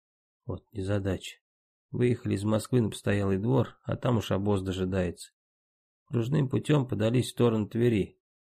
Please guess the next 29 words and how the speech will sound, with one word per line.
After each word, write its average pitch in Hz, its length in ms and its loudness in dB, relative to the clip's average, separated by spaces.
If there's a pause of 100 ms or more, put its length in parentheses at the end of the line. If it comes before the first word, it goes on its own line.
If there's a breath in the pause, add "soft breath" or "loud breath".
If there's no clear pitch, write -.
(360)
Насколько 113 520 -4
я 113 80 0
был 110 180 0
наслышан, 113 600 -2
татары 117 460 0
туда 113 320 -2
не 110 120 0
добрались. 120 600 0 (920)
Верстах 107 420 -2
в - 80 -20
пятидесяти 101 560 -4
от 95 100 -6
столицы 120 560 -2
купили 120 360 0
муки 101 360 0
ржаной, 107 540 0
круп 123 400 0
разных, 101 480 -2
масла. 113 520 0 (600)
Были 117 240 0
б 95 120 -8
деньги, 107 380 0
ещё 127 280 0
б 117 100 -4
купил. - 480 -4 (280)
Да 101 120 -6
дорого 117 360 0
всё - 200 -8
стало, 98 460 -4